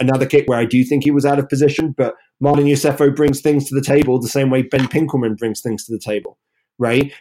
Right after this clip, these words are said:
that we don't have anywhere else. So, um, I think it's a great look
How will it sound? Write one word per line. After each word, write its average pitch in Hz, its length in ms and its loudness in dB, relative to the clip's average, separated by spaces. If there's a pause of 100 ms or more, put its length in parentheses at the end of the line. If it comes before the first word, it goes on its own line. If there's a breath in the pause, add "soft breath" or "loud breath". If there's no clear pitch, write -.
that 127 260 2
we 139 80 4
don't 131 340 4
have 123 240 0
anywhere 117 440 0
else. 107 260 -6
So, 110 260 0 (280 loud breath)
um, 107 260 -2
I 135 140 2
think 160 160 4
it's - 160 0
a 127 120 0
great 135 480 2
look 131 440 0